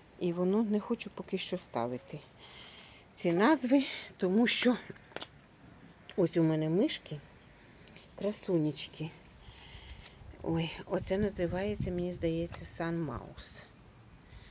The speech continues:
А це, мені здається, Міхті Маус. Така вона, така плотненька, листя дуже-дуже плотненьке. Вона мені дуже подобається. Вона мені дуже подобається. Ой,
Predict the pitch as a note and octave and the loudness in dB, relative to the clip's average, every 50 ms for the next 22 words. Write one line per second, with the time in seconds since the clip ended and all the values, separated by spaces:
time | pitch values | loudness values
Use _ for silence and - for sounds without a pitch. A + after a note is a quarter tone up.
0 | - - - - - - - C3+ D#3 - - - E3 F#3+ A3 B3 C4+ C#4+ D4 D4 | -20 -20 -20 -20 -20 -12 -10 -10 -10 -6 -2 0 0 2 2 2 2 0 0 -2
1 | - - C#4+ C#4+ C#4 C#4 C#4 C4 - - A#3+ A#3 A3 - - - - - - - | 0 0 2 2 2 2 0 -2 -2 -2 -2 -2 -2 -6 -12 -20 -20 -20 -20 -20
2 | - - - - - - D#3+ D#3 D3 D3 - - - D3 C#3 C#3 C3+ C3+ C3+ C3+ | -20 -20 -20 -12 -4 -2 0 0 0 -2 -6 -8 -4 -2 -2 0 0 0 0 -2
3 | C3+ - - - D#3 - E3 E3 D#3+ E3 E3 E3+ E3+ E3+ E3+ - - - - - | -2 -2 -2 -2 0 2 2 2 4 4 4 2 2 2 0 -4 -10 -20 -20 -20
4 | - - - - - - - - - - - - - - - E3 D#3+ - E3 D#3+ | -20 -20 -20 -20 -20 -20 -20 -20 -20 -20 -20 -20 -14 -4 -4 -4 0 2 4 4
5 | D#3+ D3+ - - - - - - - F3 F3+ F3+ - - A3 A#3+ F#3 D#3+ C#3+ - | 6 4 4 0 -6 -14 -4 0 4 4 4 4 4 6 8 8 8 8 6 4
6 | - C3 C#3+ D#3+ F#3+ A#3 - - - D3+ D3+ E3 E3+ F3 F3 E3 E3 D#3+ D3 D3 | 2 2 4 6 6 4 4 2 2 2 2 2 0 2 2 0 0 0 0 0
7 | D#3 D3 - - D3+ C#3 - - D#3 A#2+ - - B2 - C#3 B2+ D3 D#3 D#3+ D#3 | 0 -2 -2 -2 -2 -4 -2 -4 -6 -4 -4 -6 -6 -4 -2 0 2 2 2 2
8 | D3+ D#3 D#3+ D#3 - D3+ C#3+ C#3 C#3 - - - A#2 - G#2+ A2 - - - - | 0 0 -2 -2 -2 -2 -4 -4 -6 -6 -6 -8 -6 -6 -6 -8 -8 -10 -12 -12
9 | - - - - - - - - - - - - - - - - - - - - | -12 -10 -8 -8 -8 -8 -10 -14 -18 -20 -20 -20 -20 -20 -20 -20 -20 -20 -20 -12
10 | - - D#3+ C#3+ C#3+ C#3+ C#3+ D3 C#3+ D3+ F3 G3 A#3 - A#3+ G#3+ - - F3+ E3 | -6 -2 -2 0 2 2 2 0 0 0 0 0 2 0 0 -2 -2 -4 -4 -2
11 | C#3+ C#3 A#2+ - C3 C3 C#3+ - - - - - E3 D#3 - - - - - - | -4 -4 -2 -2 -2 -4 -4 -4 -8 -10 -10 -10 -10 -10 -12 -14 -20 -20 -20 -20
12 | - - - - - - C#3+ C#3 C3+ B2+ B2 A#2 A2+ - - - - - - - | -20 -20 -20 -18 -18 -18 -18 -18 -18 -18 -18 -18 -18 -18 -18 -20 -20 -20 -20 -20
13 | - - - - - - - - - - - - A#3 G3+ F3 F#3+ F#3+ | -20 -20 -20 -20 -20 -20 -20 -20 -20 -20 -20 -16 -14 -12 -8 -6 -4